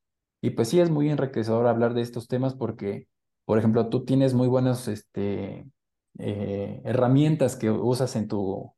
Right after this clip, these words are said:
día a día, en las consultas, que a veces a nosotros no se, no se nos no se nos ocurren como tal, ¿no? Pero son muy buenos recursos para, eh, darles a los pacientes también un apoyo en este, en este tipo de,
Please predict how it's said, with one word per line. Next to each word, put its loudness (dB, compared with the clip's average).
día 4
a 8
día, 4
en 0
las -6
consultas, -2
que 0
a 6
veces 2
a 0
nosotros -2
no 0
se, -2
no -4
se -6
nos -6
no -2
se 0
nos 2
ocurren 2
como -2
tal, 2
¿no? -6
Pero -2
son -4
muy -2
buenos -2
recursos -4
para, -4
eh, -2
darles 2
a 0
los -2
pacientes -2
también 2
un 2
apoyo 0
en -2
este, -10
en -2
este 0
tipo 0
de, 0